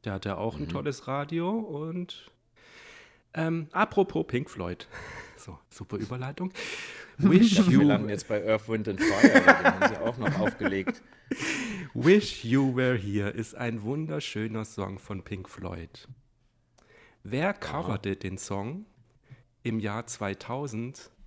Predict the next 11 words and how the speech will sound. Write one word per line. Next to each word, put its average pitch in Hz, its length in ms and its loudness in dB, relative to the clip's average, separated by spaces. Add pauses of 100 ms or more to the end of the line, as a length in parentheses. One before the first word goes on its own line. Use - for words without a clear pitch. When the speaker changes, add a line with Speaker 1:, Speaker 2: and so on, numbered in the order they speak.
(200)
Speaker 1:
und 117 180 -6
sang 123 240 -6
ihn 165 220 -4
zusammen 113 420 -6
mit 120 220 -8
Mary 98 340 -6
J. 90 320 -10
Blige? - 480 -16 (2000)
Speaker 2:
Oh, 65 120 -18
kein 62 320 -20
Plan. 58 260 -20